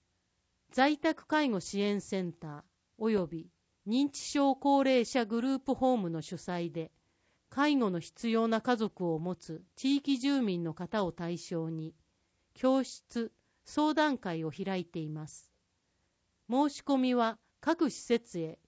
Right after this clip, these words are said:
直接ご連絡ください。認知症家族介護者教室、合同開催。主催者、グループホーム、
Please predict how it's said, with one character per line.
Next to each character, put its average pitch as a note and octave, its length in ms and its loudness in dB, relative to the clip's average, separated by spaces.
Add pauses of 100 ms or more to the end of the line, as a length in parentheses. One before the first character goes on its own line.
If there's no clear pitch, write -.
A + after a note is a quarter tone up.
(100)
直 A3 180 0
接 C4 500 -4
ご G3 100 -2
連 G3 240 -2
絡 F3+ 120 -4 (140)
く E3 120 -8
だ E3 120 -4
さ D#3+ 200 -12
い。 D3+ 100 -14 (1800)
認 D4+ 220 2
知 - 100 -14
症 D#4 340 2
家 D4 160 0
族 G3 520 -6
介 C4 280 2
護 C4+ 120 2
者 C4 180 0
教 A3+ 280 0
室、 - 440 -18 (680)
合 A#3 220 2
同 B3+ 220 4
開 G#3+ 240 -4
催。 C#3+ 320 -14 (1120)
主 - 180 -8
催 D4+ 320 0
者、 E3 320 -10 (800)
グ A#3 160 0
ル C#4+ 60 4 (100)
ー - 20 2
プ D#4 180 0
ホ B3 260 2
ー - 20 0
ム、 D#3+ 240 -6